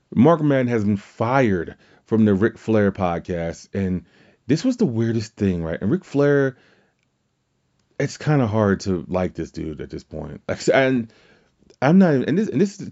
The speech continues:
<laughs> and it's felt like it was a weird weekend, right? I get it. We had the Will Smith thing and, and Chris Rock thing, but Mark Madden just went on Twitter, simply said, "Hey, you know, due to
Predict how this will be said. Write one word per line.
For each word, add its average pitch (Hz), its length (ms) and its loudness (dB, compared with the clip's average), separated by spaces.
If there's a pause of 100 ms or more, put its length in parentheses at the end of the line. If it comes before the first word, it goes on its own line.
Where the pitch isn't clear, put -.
<laughs> - 1080 -6
and 143 140 6
it's 147 140 0
felt - 320 6
like 156 140 2
it 151 40 0
was 117 120 2
a 113 40 0
weird 117 380 2
weekend, 98 480 -2
right? 85 180 -2
I 104 80 0
get 98 240 0
it. 95 100 2
We 95 100 0
had 95 120 2
the 85 80 -2
Will 95 220 -2
Smith 90 320 -6
thing 85 520 -8
and, 69 240 -14 (440)
and 87 120 -8
Chris - 280 -2
Rock 87 240 -2
thing, 85 320 -6 (380)
but 113 240 4 (540)
Mark 123 360 0
Madden 170 240 0
just 156 180 -6
went 113 180 0
on 139 100 0
Twitter, 131 360 -4
simply 117 300 -6
said, 107 120 -6
"Hey, 120 200 -4
you 110 120 -4
know, 110 260 -2
due 107 180 -2
to 104 240 -2